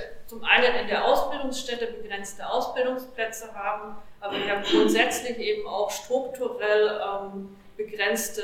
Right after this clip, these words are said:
Kapazitäten, was Therapieräume betrifft, was Stellen betrifft. Also hier können wir aktuell nicht besonders viel machen. Das wird sich vielleicht ändern, wenn wir die neuen Stellen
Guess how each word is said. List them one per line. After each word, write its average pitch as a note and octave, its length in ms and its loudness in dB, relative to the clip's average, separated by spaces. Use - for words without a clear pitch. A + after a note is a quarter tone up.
Kapazitäten, G#3+ 920 -4
was - 380 -2
Therapieräume A#3 880 0
betrifft, A3+ 480 -4
was G#3 180 -10
Stellen A#3 460 2
betrifft. - 420 -4
Also G3 220 -8
hier B3+ 420 0
können A3 220 0
wir G#3 100 2
aktuell - 680 -2
nicht G#3+ 260 -6
besonders G3 440 -6
viel F#3+ 320 -12
machen. G3+ 340 0
Das G#3+ 160 -8
wird G#3+ 160 -6
sich A3 180 -6
vielleicht - 460 -2
ändern, G#3 320 -6
wenn F#3+ 180 -10
wir F#3 140 -10
die G3 300 -16
neuen F#3 240 -12
Stellen F3+ 420 -12